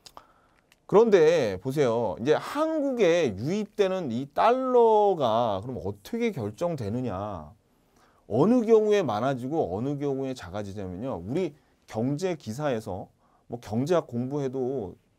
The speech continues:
막 여러 가지 유입이 있는 것처럼 얘기하는데 특히 우리 기사는 딱 두 가지만 알면 됩니다. 뭐냐면 첫 번째는 외국인들이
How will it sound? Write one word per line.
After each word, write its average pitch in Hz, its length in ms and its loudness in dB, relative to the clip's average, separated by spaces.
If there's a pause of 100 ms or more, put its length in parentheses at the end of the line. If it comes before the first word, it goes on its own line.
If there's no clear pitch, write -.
막 98 240 -12
여러 113 220 -6
가지 147 260 -4
유입이 135 480 -8
있는 120 220 -6
것처럼 127 360 -8
얘기하는데 98 720 -8
특히 - 280 -10 (340)
우리 139 180 -6
기사는 131 420 -8
딱 139 200 -14
두 113 200 -8
가지만 156 420 -2
알면 104 300 -8
됩니다. 85 400 -20 (400)
뭐냐면 113 420 -6
첫 - 180 -12
번째는 131 520 -6 (720)
외국인들이 156 1040 0